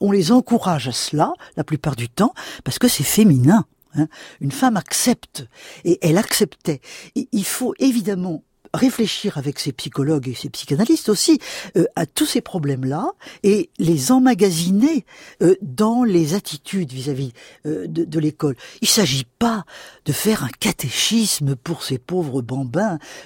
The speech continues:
euh, de la maternelle, bien entendu, c'est pas ça,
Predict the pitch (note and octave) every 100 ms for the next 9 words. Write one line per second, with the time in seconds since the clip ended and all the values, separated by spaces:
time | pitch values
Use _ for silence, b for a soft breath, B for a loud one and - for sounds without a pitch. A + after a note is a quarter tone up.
0 | B C#3 A#2+ E3 B2+ C3 D3+ E3 E3+ C3
1 | B2 C3 B2+ C#3+ B2+ B2+ - A#2+ C3 -
2 | G#3+ D3